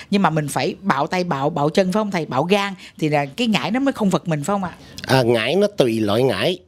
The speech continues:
Speaker 2: Ngải có cái loại ngải để chữa bệnh.
Speaker 1: Dạ.
Speaker 2: Chữa ung thư, chữa bệnh đau, trật trẹo, chữa đủ thứ hết á. Rồi có một cái loại ngải á là ăn thịt người.
Speaker 1: Dạ.
Speaker 2: Đó, cái loại ngải ăn thịt người phần đông á,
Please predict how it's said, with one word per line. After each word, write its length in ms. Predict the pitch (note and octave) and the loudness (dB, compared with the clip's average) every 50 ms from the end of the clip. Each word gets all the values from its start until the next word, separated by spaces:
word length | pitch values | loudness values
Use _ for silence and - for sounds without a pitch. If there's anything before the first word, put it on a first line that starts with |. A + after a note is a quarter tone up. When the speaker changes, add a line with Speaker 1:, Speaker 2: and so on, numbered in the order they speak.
| _ | _
Speaker 2:
Ngải 280 | - A2+ G#2+ G#2+ C#3 F3+ | -6 -4 -2 0 -2 -2
có 140 | F3 G#3+ F#3+ | 0 -2 -2
cái 100 | F#3+ F#3+ | 0 0
loại 180 | C#3+ A2 A#2 | 0 0 0
ngải 240 | A#2 A#2 A2 A2 C3+ | 0 0 2 0 0
để 120 | D3+ D3 D3 | 0 -2 -4
chữa 300 | C#3+ - A#2+ A#2+ D#3+ F3 | -2 0 2 2 2 2
bệnh. 220 | C3+ G#2 F#2+ G#2 - _ - - | 2 -2 -4 -6 -12 _ -20 -20
Speaker 1:
Dạ. 200 | - - - - - - - | -20 -18 -18 -18 -20 -12 -2
Speaker 2:
Chữa 380 | - C3+ B2 A2 B2+ E3 F#3+ - | 2 2 4 4 4 2 2 2
ung 320 | - F3 D#3+ D#3+ D#3+ D#3+ D#3 | 2 0 2 2 0 0 0
thư, 340 | - - E3+ E3 D#3+ D#3+ D#3+ D#3 | 2 0 2 2 2 0 0 0
chữa 360 | - C#3 A#2 A#2+ D3 E3+ F#3 F#3+ | 0 0 2 4 4 2 2 0
bệnh 400 | D#3 A2 G2 B2 D3+ D3+ D3+ D3+ | -2 -2 -2 0 0 2 2 2
đau, 400 | D#3 D#3+ D#3+ D#3 D#3 D3+ D3+ D3 | 2 2 2 2 2 2 0 0
trật 140 | - G#2 - _ _ _ - - | -2 -4 -4 _ _ _ -10 -2
trẹo, 360 | - B2 A2 F#2+ A2+ B2+ C3 C3 - | 0 0 0 2 0 0 0 -2 0
chữa 320 | - A#2 A2 C3+ D#3+ F3+ | 0 2 2 4 2 2
đủ 340 | F3+ D3+ A#2+ A2+ B2 F3 G3 G3 | 0 0 0 0 2 0 0 4
thứ 240 | F3+ G3+ G#3+ A#3 A3 | 4 4 6 6 4
hết 200 | G3+ G3+ G3+ F3+ | 2 2 0 0
á. 140 | F#3+ F3 - - - - - - - - - - - | -2 -4 -4 -10 -20 -20 -20 -20 -20 -18 -18 -10 -2
Rồi 100 | - B2 | -2 0
có 160 | - - G3+ | 4 4 4
một 80 | A3 D#3+ - | 4 4 2
cái 80 | F3+ | 2
loại 200 | F3 C3 A#2 B2+ | 2 2 0 0
ngải 340 | C3+ B2+ A2 A2 B2+ D#3 F#3+ | -2 -2 -2 0 0 0 0
á 60 | G3 | 0
là 120 | F3 C#3+ A#2 | 0 -2 -4
ăn 220 | - - C#3+ C3 | -4 -4 -6 -4
thịt 120 | - B2 - - - | -4 -6 -8 -4 -2
người. 280 | C3 A2+ F#2+ E2 C#2+ - - - | 0 0 0 -2 -6 -10 -14 -12
Speaker 1:
Dạ. 260 | - E3+ - - - - - | -12 -12 -12 -14 -14 -6 0
Speaker 2:
Đó, 540 | G#2+ A2 A#2+ C#3 E3 F3 F3+ E3+ D#3+ C3+ - - - - - - - - - | 2 4 4 4 2 2 0 0 -2 -4 -6 -10 -16 -18 -18 -16 -8 2 4
cái 100 | A3+ G#3+ | 4 6
loại 200 | D#3+ B2 C3 C#3+ | 6 4 2 2
ngải 260 | C#3 B2 G#2+ B2+ F3+ | 2 0 2 2 0
ăn 180 | F#3 E3 D3+ C#3 - | 0 -2 -4 -6 -6
thịt 180 | - - - | -8 -8 -4
người 220 | A#2+ C3+ B2 A2 G2+ | -2 0 0 0 0
phần 360 | - - C3+ G#2 F#2 F#2+ G2 | 0 0 0 0 0 0 2
đông 340 | D#3+ F#3 F#3+ F#3+ F#3+ F#3+ G3+ | 4 4 4 4 4 4 2
á, 80 | F3+ | 2